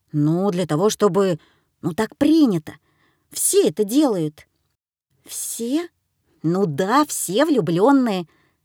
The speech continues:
Ты помнишь, что я написал на доске? Да. Что же? Не скажу. Так, может, я скажу тебе? Да, только когда-нибудь в другой раз.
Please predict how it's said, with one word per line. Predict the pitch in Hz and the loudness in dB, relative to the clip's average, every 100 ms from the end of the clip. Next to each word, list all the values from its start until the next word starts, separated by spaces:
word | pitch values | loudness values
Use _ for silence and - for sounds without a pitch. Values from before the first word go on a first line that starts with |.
| _ _ | _ _
Ты | 165 151 | -6 -4
помнишь, | 262 415 285 156 | -2 -2 -2 -2
что | - | -6
я | 180 | -4
написал | 175 - 247 - 214 156 - _ - | -4 -4 -6 0 0 0 -8 _ -6
на | 170 | -2
доске? | 175 240 - - 156 - _ _ _ _ _ _ | -2 -4 -6 -6 -6 -8 _ _ _ _ _ _
Да. | 185 160 208 208 190 208 - _ _ _ _ | -12 -10 -6 -6 -6 -10 -14 _ _ _ _
Что | - - _ 214 151 | -12 -12 _ 0 2
же? | 160 226 - _ _ _ _ _ _ _ - | -2 -4 -8 _ _ _ _ _ _ _ -2
Не | 262 320 | 2 2
скажу. | - 359 302 214 214 _ _ _ _ _ _ _ _ _ _ | -2 -6 -4 -6 -8 _ _ _ _ _ _ _ _ _ _
Так, | - 175 170 - - | -6 -4 -4 -8 -6
может, | 202 190 196 185 151 | -4 -2 -2 -4 -4
я | 165 190 370 | -6 -4 -6
скажу | - 240 180 151 | -4 -6 -4 -4
тебе? | - 151 156 - _ _ _ _ _ | -6 -10 -12 -16 _ _ _ _ _
Да, | 220 214 175 240 226 190 - _ _ | -8 -6 -4 -6 -6 -8 -14 _ _
только | 285 285 - 269 | -2 -2 -2 -4
когда-нибудь | 277 247 294 285 254 269 - _ _ _ | -4 0 4 4 2 -4 -8 _ _ _
в | 247 | -8
другой | 247 349 294 320 240 | -2 0 2 2 0
раз. | 285 247 180 - | 0 -4 -6 -14